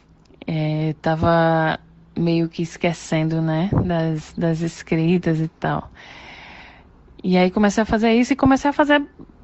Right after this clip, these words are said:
outras milhões de coisas. Daqui a pouco eu me auto-sobrecarreguei de autocuidado. <laughs>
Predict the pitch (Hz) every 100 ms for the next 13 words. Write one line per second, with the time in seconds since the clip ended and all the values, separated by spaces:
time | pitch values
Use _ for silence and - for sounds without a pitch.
0 | - 240 262 277 269 320 277 247 254 262
1 | 226 226 262 254 254 254 254 - 254 285
2 | 269 277 269 240 277 - 349 - 330 330
3 | 320 294 277 285 220 214 254 262 277 294
4 | - 320 294 240 - 233 220 - 269 -
5 | 240 - -